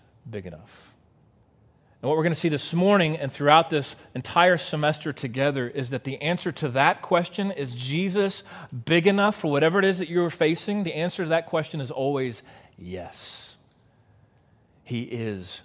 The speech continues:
big enough. There is nothing that is too big for him to conquer. And some of you, and myself included, need to hear this this morning. There's also nothing too small for him that he doesn't care about.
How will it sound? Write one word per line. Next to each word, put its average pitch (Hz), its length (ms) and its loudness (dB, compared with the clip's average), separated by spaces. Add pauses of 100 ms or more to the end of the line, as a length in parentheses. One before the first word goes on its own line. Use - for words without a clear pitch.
(580)
big 107 180 -4
enough. - 580 -12 (1300)
There 131 220 2
is 135 160 -4
nothing 160 540 0
that 143 120 -2
is 123 160 -6
too 175 300 -8
big 143 280 -4
for 127 180 -6
him 123 200 -6
to 113 120 -10
conquer. 175 600 -4 (880)
And 117 120 -8
some 160 260 2
of 143 140 -2
you, 165 260 2
and 160 100 0
myself 127 460 -2
included, 139 320 -4
need 135 140 -6
to 123 40 -4
hear 123 160 -4
this 147 180 -6
this - 220 -12
morning. 143 260 -4
There's 123 120 -6
also 185 320 -4
nothing 151 380 -6
too 151 200 -10
small 135 600 -6
for - 160 -12
him 92 460 -14 (1300)
that - 80 -14
he 120 80 -8
doesn't 123 220 -8
care 135 260 -8
about. 85 380 -14